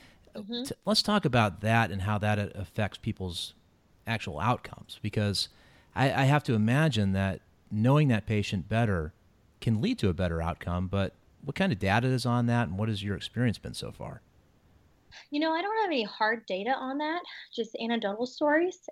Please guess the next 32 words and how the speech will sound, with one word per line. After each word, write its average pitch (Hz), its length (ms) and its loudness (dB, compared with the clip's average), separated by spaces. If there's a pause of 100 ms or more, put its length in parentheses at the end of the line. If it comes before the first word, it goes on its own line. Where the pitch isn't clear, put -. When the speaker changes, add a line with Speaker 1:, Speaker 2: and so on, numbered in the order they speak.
Speaker 1:
And, 214 460 0
um, 185 500 0 (600)
I 214 60 -2
think 359 260 0
that's 381 180 6
also 269 300 4
just 247 240 2
common 226 340 -2
sense - 600 0
too, 202 340 4
right? 160 280 -2 (420)
Where 214 380 6 (360)
um, 202 320 6
like 226 200 4
this 254 160 2
particular 247 560 2
family, 226 320 0
I 214 40 0
don't 208 160 0
wanna 208 180 0
give 202 140 6 (160)
too 214 100 10
many 453 420 4
details 1077 420 0
about 151 280 -4
the 175 140 -6
family, 160 340 -8 (280)
but 196 280 2 (140)
the 220 100 -8
fact 240 460 0
that, 202 300 -2 (340)
um, 185 400 -4